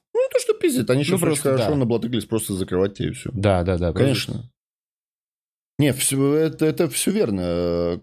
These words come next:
Speaker 1: кровожадность, лично меня сильно поражает кровожадность людей, конечно, я в этом ключе, ну, то есть.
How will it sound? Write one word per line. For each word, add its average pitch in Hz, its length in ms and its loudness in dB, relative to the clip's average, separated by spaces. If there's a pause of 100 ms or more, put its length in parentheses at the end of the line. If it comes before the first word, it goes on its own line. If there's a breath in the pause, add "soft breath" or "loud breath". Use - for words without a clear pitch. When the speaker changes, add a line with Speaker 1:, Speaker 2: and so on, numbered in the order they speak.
Speaker 1:
кровожадность, 135 760 0
лично 143 300 0
меня 156 420 2
сильно 160 380 -2
поражает 117 600 0
кровожадность 110 680 0
людей, 85 280 -4
конечно, - 440 -14
я 69 220 -4
в 78 560 -4
этом 78 240 0
ключе, - 400 -2
ну, 80 180 -4
то - 140 -4
есть. - 200 -10